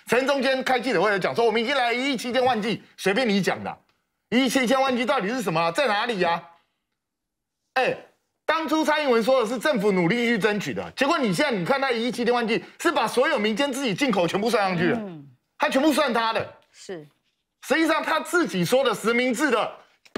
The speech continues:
Speaker 1: 只有六千万剂，而且到底有没有我都不知道。因为如果真的有这么多的话，为什么实名制你第二轮到现在迟迟不敢发动？到底为什么？如果照你来讲的话，台湾已经进来一亿七千万剂的话，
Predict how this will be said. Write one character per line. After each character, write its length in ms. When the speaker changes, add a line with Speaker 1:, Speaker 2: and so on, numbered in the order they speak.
Speaker 1:
只 100
有 80
六 140
千 160
万 160
剂， 220
而 100
且 100
到 160
底 60
有 80
没 100
有 80
我 140
都 80
不 80
知 120
道。 240
因 120
为 120
如 200
果 160
真 200
的 80
有 80
这 100
么 100
多 160
的 80
话， 220
为 160
什 100
么 80
实 180
名 200
制 380
你 120
第 120
二 100
轮 160
到 120
现 160
在 80
迟 140
迟 120
不 100
敢 160
发 160
动？ 260
到 120
底 60
为 140
什 120
么？ 60
如 140
果 120
照 200
你 60
来 200
讲 140
的 60
话， 100
台 120
湾 140
已 80
经 160
进 140
来 120
一 280
亿 60
七 200
千 140
万 180
剂 140
的 60
话， 160